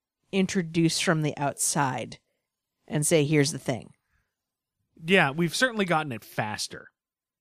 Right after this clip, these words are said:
Speaker 2: 'Cause Iron Man was two thousand eight, and it took him until two thousand twelve to get the Avengers.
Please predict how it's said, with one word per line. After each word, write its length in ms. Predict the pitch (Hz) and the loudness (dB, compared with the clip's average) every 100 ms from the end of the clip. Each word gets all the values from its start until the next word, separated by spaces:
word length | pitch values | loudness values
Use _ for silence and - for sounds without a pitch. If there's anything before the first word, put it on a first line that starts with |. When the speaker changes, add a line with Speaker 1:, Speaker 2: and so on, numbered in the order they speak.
| _ _ _ _ _ _ _ _ _ - | _ _ _ _ _ _ _ _ _ -4
Speaker 2:
'Cause 260 | 151 120 107 | 0 0 -2
Iron 300 | 131 151 180 | -2 0 2
Man 180 | 170 160 | 2 0
was 140 | 143 - | 0 -2
two 140 | 156 | -2
thousand 360 | 147 131 117 110 | 2 2 0 -4
eight, 260 | 98 90 _ _ _ | -8 -10 _ _ _
and 120 | 127 107 | -10 -8
it 100 | - | -6
took 160 | 131 | -4
him 80 | 127 | -4
until 300 | 110 - 107 | -6 -6 -8
two 240 | - - | -6 -6
thousand 440 | 151 151 131 123 117 | 0 4 2 0 -6
twelve 680 | - 120 92 76 73 - _ _ _ _ _ _ _ _ - | 0 0 0 -6 -10 -18 _ _ _ _ _ _ _ _ -4
to 60 | 113 | -2
get 280 | 104 98 _ _ _ _ _ _ _ - | -2 -6 _ _ _ _ _ _ _ -10
the 180 | 139 120 | 0 0
Avengers. 640 | 101 95 78 - - | 0 -6 -10 -14 -16